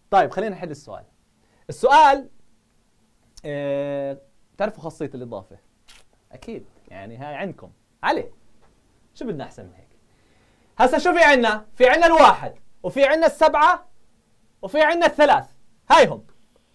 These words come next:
واحد، وثلاث، وسبعة.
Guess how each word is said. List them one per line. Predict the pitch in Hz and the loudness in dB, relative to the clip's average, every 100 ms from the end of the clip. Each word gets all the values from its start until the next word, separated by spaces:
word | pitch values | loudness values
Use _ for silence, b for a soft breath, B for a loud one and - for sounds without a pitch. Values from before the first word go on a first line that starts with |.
| _ _ _ | _ _ _
واحد، | 190 262 285 240 285 302 - - _ _ _ _ _ _ - | 2 4 6 4 2 2 -4 -20 _ _ _ _ _ _ -8
وثلاث، | 214 214 254 277 311 349 - - - _ _ _ _ _ _ _ | -4 0 4 6 8 6 2 -14 -20 _ _ _ _ _ _ _
وسبعة. | 311 320 330 247 156 127 | -4 2 4 4 0 -8